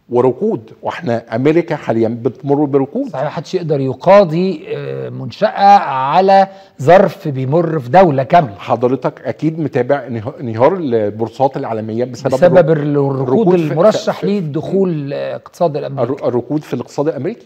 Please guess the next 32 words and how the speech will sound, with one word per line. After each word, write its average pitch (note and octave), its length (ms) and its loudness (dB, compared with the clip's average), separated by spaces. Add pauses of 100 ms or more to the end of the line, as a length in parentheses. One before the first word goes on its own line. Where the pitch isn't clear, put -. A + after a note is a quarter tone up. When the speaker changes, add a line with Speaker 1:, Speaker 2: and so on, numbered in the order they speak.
Speaker 2:
آه. C#3+ 260 -6 (100)
Speaker 1:
فده C#3 280 0
بشكل G3+ 420 -4
او D3+ 120 0
باخر C#3 460 -2
بيأثر C#3+ 580 -6
على G#2+ 140 -6
عد-، B2 540 -12
عدة B2+ 300 -8
دو-، C3+ 160 -6
دول A#2 460 0
ومنها F3 280 -4
مصر. D4+ 320 -8 (240)
Speaker 2:
يعني C3 180 -2
حتى A#3 300 2
المحاكم G3+ 580 0
ما C3+ 140 -2
تقدرش D3+ 380 -4
تاخد D#3+ 300 -6
قرار D3+ 440 6
في A#2 120 -12
حاجة C3 220 -6
Speaker 1:
ما G#2 100 -8
Speaker 2:
زي G#2 80 -10
Speaker 1:
هو G2+ 60 -10
Speaker 2:
كده. G2+ 180 -16
Speaker 1:
احنا - 280 -10
بنتكلم B2 680 -6
في، C3+ 280 -8
في - 220 -12
قوة D3+ 260 0
قاهرة. C#3 380 -4